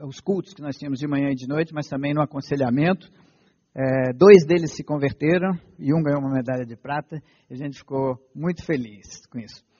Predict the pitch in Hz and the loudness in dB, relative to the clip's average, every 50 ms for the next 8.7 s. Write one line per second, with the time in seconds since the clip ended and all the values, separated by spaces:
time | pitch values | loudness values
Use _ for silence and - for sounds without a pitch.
0 | _ _ _ _ _ _ _ - 131 - - 156 156 147 160 160 147 135 156 147 | _ _ _ _ _ _ _ -20 -20 -14 -8 -8 -4 -4 -4 -4 -4 -6 -6 -4
1 | 151 151 143 - - 127 - 156 156 147 - 131 120 113 110 113 147 156 143 143 | -4 -4 -4 -6 -8 -6 -4 -4 -4 -2 -4 -6 -6 -6 -10 -4 -2 -2 -2 -2
2 | 139 135 123 120 117 - - - - - _ _ _ _ _ _ _ _ _ _ | -4 -4 -4 -6 -10 -16 -20 -20 -20 -20 _ _ _ _ _ _ _ _ _ _
3 | _ 113 117 123 123 - 151 160 165 180 170 - 202 196 - _ _ _ _ _ | _ -6 -4 -4 -4 -2 0 0 0 0 0 -6 -16 -18 -18 _ _ _ _ _
4 | _ _ _ _ _ - 123 120 - 143 131 120 - - - 143 131 - 147 131 | _ _ _ _ _ -20 -18 -18 -16 -18 -20 -20 -20 -16 -14 -14 -12 -12 -12 -8
5 | 120 127 127 120 123 139 143 131 127 127 - 127 120 120 123 120 120 - - 127 | -6 -6 -6 -6 -8 -8 -8 -8 -8 -8 -6 -4 -4 -4 -4 -4 -6 -8 -10 -10
6 | 117 117 143 170 185 190 185 - _ _ _ _ _ _ _ _ _ _ _ _ | -6 -2 0 2 2 0 0 -6 _ _ _ _ _ _ _ _ _ _ _ _
7 | _ _ _ _ - - 123 - 151 147 139 139 - 156 139 - 147 143 156 156 | _ _ _ _ -20 -20 -18 -20 -8 -6 -6 -6 -6 -8 -10 -6 -6 -6 -6 -8
8 | 143 - 165 147 - 156 139 139 131 113 104 - - | -10 -10 -12 -10 -8 -8 -4 -4 -6 -6 -6 -14 -18